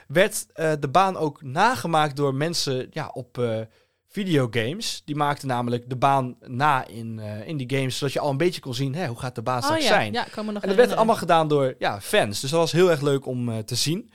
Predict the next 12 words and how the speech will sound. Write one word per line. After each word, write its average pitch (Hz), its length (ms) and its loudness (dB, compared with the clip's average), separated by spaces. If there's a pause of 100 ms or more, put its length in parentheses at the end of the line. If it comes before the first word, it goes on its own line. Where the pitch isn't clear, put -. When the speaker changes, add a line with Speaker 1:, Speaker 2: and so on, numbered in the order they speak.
(200)
Speaker 2:
Zeker. 190 280 -10
Speaker 1:
En 170 160 -12
uiteindelijk 254 580 4
op, 196 240 0
eh, 165 140 6
vijfentwintig 190 720 0
januari 170 400 4
tweeduizend 147 360 -2
zestien 131 200 -6
is - 260 -4
de 127 120 -4
baan 120 480 -2